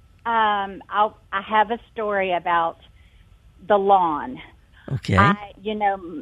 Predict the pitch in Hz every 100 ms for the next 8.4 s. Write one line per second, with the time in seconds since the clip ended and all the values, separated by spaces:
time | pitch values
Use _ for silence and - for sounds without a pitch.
0 | 170 202 - 208 214 254 233 233 220 202
1 | 185 - 196 - 196 190 - 202 190 196
2 | - - 196 - 190 190 190 185 - 196
3 | 175 - 196 - 220 - 208 185 180 175
4 | - 180 175 175 185 - - _ _ _
5 | _ - - 208 208 220 220 - 202 196
6 | 202 - 196 147 - 147 - - - -
7 | - 196 185 185 175 - 185 156 139 196
8 | _ _ - 180